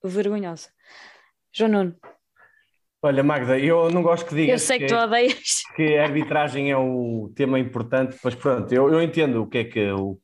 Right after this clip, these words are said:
Speaker 2: porque é que é neste jogo, infelizmente, mais uma vez, mas eu também não concordo totalmente contigo. Eu acho que o Sarabia é expulso, claramente, né, é evidente,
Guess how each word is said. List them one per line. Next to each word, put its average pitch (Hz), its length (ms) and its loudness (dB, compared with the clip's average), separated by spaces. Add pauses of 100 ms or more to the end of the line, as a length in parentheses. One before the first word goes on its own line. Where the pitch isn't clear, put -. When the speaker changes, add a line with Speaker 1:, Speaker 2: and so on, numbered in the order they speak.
(200)
Speaker 2:
porque - 200 -6
é 113 40 -2
que 120 220 -2
é 123 160 2
neste 113 300 0
jogo, 127 220 2
infelizmente, 113 680 -2
mais 110 220 -2
uma 107 160 2
vez, 123 240 -2 (260)
mas 139 180 2
eu 151 280 0
também 151 180 2
não 160 100 2
concordo 151 380 0
totalmente 135 420 -2
contigo. 131 400 -4
Eu 131 160 2
acho 143 140 -2
que 139 60 -14
o - 40 -18
Sarabia 123 520 0
é 123 80 -2
expulso, 147 420 -6
claramente, 127 640 0
né, 110 160 0
é 107 220 0
evidente, 117 460 -2